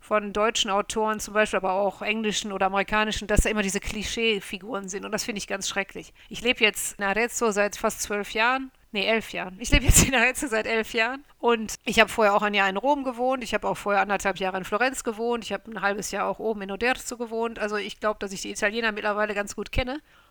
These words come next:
Und die Italiener sind nicht so viel anders als die Deutschen jetzt zum Beispiel. Also es ist nicht so, dass sie hier besonders alle temperamentvoll sind. Diese typischen Klischees vom Italiener,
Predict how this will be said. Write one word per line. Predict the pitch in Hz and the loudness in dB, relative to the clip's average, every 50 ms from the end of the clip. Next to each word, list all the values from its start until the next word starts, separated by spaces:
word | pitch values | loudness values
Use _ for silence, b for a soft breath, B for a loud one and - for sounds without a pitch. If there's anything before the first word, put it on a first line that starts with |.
| b b | b b
Und | - 240 240 220 - - | -2 0 0 -2 -4 -8
die | 233 233 226 | -8 -6 0
Italiener | 247 254 240 226 226 233 226 220 190 | 4 6 6 8 8 6 6 4 4
sind | 190 226 233 202 | 2 -2 -2 -2
nicht | 226 233 - - - | -2 2 2 2 2
so | - 208 208 | 2 -2 -4
viel | 190 - 208 | -4 -4 -4
anders | - 202 202 208 208 190 - | -4 -4 -4 -2 -4 -4 -4
als | 196 196 190 - | -4 -6 -6 -6
die | - 196 | -8 -6
Deutschen | - 220 240 240 - - 202 185 | -4 -4 -4 -4 -4 -6 -6 -6
jetzt | 190 190 - - | -6 -6 -6 -8
zum | - 202 | -8 -8
Beispiel. | 196 196 185 190 - - - 202 | -6 -6 -6 -4 -6 -8 -8 -8
Also | 208 208 208 - | -8 -6 -6 -8
es | 190 185 | -8 -8
ist | 220 220 - | -6 -6 -6
nicht | 214 185 - | -6 -6 -4
so, | - 214 214 | -2 -2 -2
dass | 214 214 185 - | -2 -2 -2 -4
sie | - 208 | -4 -4
hier | 190 180 202 196 196 190 B B B - | -2 0 0 0 0 -2 B B B -8
besonders | 208 190 - 254 262 247 226 214 202 | -2 4 4 4 4 4 2 0 0
alle | - 220 226 220 214 | 0 0 -2 2 2
temperamentvoll | - 226 220 196 - 202 185 196 233 233 214 - - - 208 196 196 | 2 2 2 0 -2 0 2 4 2 2 2 -2 -2 0 0 0 0
sind. | 190 208 208 208 185 202 | -2 -6 -8 -6 -4 -4
Diese | 220 202 214 208 | -2 -2 -2 0
typischen | - - 285 285 - 196 - 220 | 0 0 0 2 2 0 0 0
Klischees | - - - 226 214 - - - 247 262 254 - - | -2 -6 -4 -2 -2 0 2 4 4 4 4 4 0
vom | - 226 208 | 0 -2 -2
Italiener, | 208 208 214 - 214 202 196 208 240 262 254 233 226 226 226 | -2 -2 0 2 2 4 4 4 2 2 2 2 0 0 -2